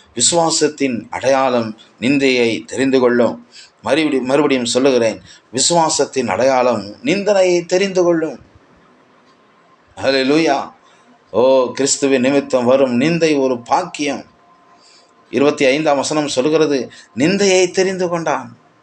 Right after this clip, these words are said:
தேவனுடைய பிள்ளைகள் தேவனுக்காக, வசனத்துக்காக, தேவனுடைய ராஜ்யத்துக்காக வரும் நிந்தையை தெரிந்து கொள்ள வேண்டும்.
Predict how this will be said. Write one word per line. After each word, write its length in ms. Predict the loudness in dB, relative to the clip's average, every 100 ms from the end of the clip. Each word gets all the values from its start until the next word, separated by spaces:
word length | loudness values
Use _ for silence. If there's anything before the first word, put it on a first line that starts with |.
| _ _ _ _
தேவனுடைய 360 | 0 0 0 -2
பிள்ளைகள் 340 | 0 2 2
தேவனுக்காக, 720 | 2 2 2 -2 -2 0 2 2
வசனத்துக்காக, 880 | 0 -2 -2 -2 0 0 0 -2 -6 -20 -4
தேவனுடைய 320 | 0 0 2
ராஜ்யத்துக்காக 1000 | 0 0 -2 -2 -2 -2 -2 0 0 0 -4 _ _ -2
வரும் 500 | 0 2 0 0 -2
நிந்தையை 520 | 0 0 2 0 -4
தெரிந்து 340 | -4 -2 0
கொள்ள 200 | 2 2
வேண்டும். 440 | 2 0 -4 -8